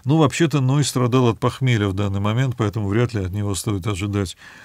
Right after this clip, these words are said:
э, какого-то очень разумного поведения. А потом это, конечно, объяснение того, почему хананеи, потомки Ханаана, были, э, в своё время уничтожены в этой самой земле, которую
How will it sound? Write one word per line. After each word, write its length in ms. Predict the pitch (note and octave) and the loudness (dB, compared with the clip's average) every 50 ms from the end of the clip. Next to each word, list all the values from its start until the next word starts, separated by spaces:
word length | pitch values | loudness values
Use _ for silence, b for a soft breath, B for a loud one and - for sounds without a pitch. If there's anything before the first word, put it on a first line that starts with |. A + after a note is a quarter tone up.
| B B _ - | B B _ -18
э, 280 | - A#2+ A#2+ A2+ A2 G2+ | -10 -8 -6 -6 -6 -4
какого-то 420 | - G#2+ F#2 - A#2+ A2 F#2 - | -4 -6 -4 -2 -2 -4 -2 -4
очень 240 | G#2+ G2 - - G#2 | -4 -6 -4 -4 -2
разумного 460 | G2+ G#2+ G#2 G#2 A#2+ A2+ G#2 G#2+ G#2 | -2 -2 0 0 0 0 0 0 0
поведения. 640 | F#2 A#2 A#2+ B2+ C#3+ C#3+ F3+ G#3 G#3+ G3 E3 C3 B B B B B B | 0 0 0 0 0 0 0 -2 -2 0 -2 -2 B B B B B B
А 120 | - D#3+ | -2 -2
потом 400 | - - C3+ C#3 B2+ G#3 G3+ E3 | 2 2 2 2 4 2 2 2
это, 160 | E3+ E3 - B2+ | 2 0 0 -2
конечно, 440 | - D3+ C#3+ C#3+ B2+ - D3 C#3 | -2 -2 -2 0 -2 0 0 0
объяснение 580 | C3 A2+ B2 C3 B2 - D3+ D#3 D3+ C#3+ C#3 C3 | 2 2 2 2 2 2 0 0 2 2 0 0
того, 380 | A#2+ - C3 C3 C3 D#3 E3 C#3+ | 0 0 0 2 2 2 0 0
почему 460 | - A#2 - - - B2 B2+ C3+ B2+ | -2 -6 -6 -4 -2 -2 0 0 0
хананеи, 680 | - - C3+ B2 A#2+ B2 B2+ C3+ D#3 E3+ E3+ D#3 C3+ | 0 0 0 2 2 2 2 2 2 2 2 2 0
потомки 480 | A#2+ - A2 - B2 B2 A#2 A#2+ - G#2+ | 0 0 -2 -2 0 -2 -2 -2 -6 -8
Ханаана, 500 | - - B2 A2+ A#2+ C3+ D3 D3+ C3+ B2 | -4 -4 -2 0 0 0 0 0 0 0
были, 400 | G#2 A2 A#2+ C3 C3 B2+ A2+ B B B B B B B | 2 2 2 2 2 2 0 B B B B B B B
э, 280 | - - A2+ G#2 G2+ G2 | -12 -10 -8 -6 -6 -6
в 20 | |
своё 360 | - - - A2 G#2+ A2 A#2+ A2+ | -8 -6 -4 -2 0 0 0 0
время 320 | G#2+ A#2+ B2+ B2 A#2 A2+ | 0 0 0 0 0 0
уничтожены 580 | A2 G#2+ G2+ - - C#3 C3 A2+ G#2+ A2 G#2 G2 | -2 -2 -4 -2 0 0 0 0 0 -2 -2 -2
в 20 | |
этой 180 | G#2 G2 A#2 G#2+ | -2 -4 -4 -8
самой 320 | - - A2+ G#2+ G#2+ G#2 | -6 -6 -4 -4 -4 -4
земле, 320 | F2+ G2+ G#2+ A2 A#2 B2+ | -4 -4 -2 -2 -2 -2
которую 600 | B2 - A2 F#2 - A#2 A2+ A2 G#2+ G2+ G2+ F2+ | -2 -2 -4 -4 -2 -2 -2 -2 0 -2 -2 -4